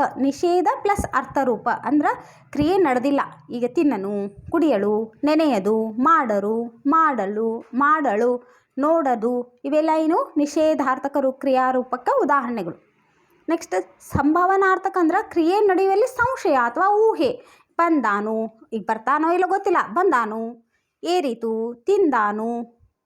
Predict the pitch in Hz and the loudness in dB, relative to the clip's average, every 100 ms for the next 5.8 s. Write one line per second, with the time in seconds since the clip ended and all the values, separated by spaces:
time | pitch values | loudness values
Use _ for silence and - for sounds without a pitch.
0 | _ _ _ _ - 262 349 370 320 240 | _ _ _ _ -6 0 2 2 0 0
1 | 220 220 233 240 254 330 370 330 233 226 | -2 -4 -6 -4 0 0 2 2 2 0
2 | 247 254 269 294 294 302 480 - - _ | -2 -2 0 0 0 0 -2 -2 -16 _
3 | - - 302 285 294 302 269 254 254 247 | -8 -2 0 2 2 2 2 0 -4 -4
4 | 466 - - _ 302 294 277 262 233 247 | -4 -4 -14 _ -2 2 2 0 -2 -6
5 | 254 466 339 320 247 214 170 160 | -2 0 2 0 0 -4 -8 -14